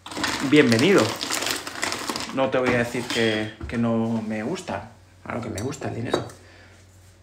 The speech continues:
pero tendría que tener, tendría que tener por lo menos quinientos mil usuarios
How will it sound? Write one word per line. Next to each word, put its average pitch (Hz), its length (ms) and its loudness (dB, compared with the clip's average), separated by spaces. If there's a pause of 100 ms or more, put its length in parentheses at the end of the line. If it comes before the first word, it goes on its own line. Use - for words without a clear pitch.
(460)
pero 113 200 0
tendría 117 360 0
que 123 100 -4
tener, 127 440 2 (1120)
tendría 165 400 2
que 175 120 -4
tener 117 380 -2 (460)
por 127 180 0
lo 123 140 2
menos 135 540 -2 (2000)
quinientos 117 680 2
mil 127 260 4
usuarios 185 760 -4